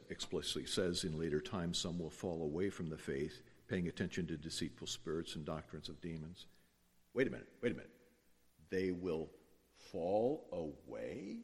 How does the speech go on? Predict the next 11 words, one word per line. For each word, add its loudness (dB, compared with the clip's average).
so 6
that 0
they're 0
not -2
saved? 2
Look -8
at -16
chapter -2
one, -2
verse -4
nineteen. -6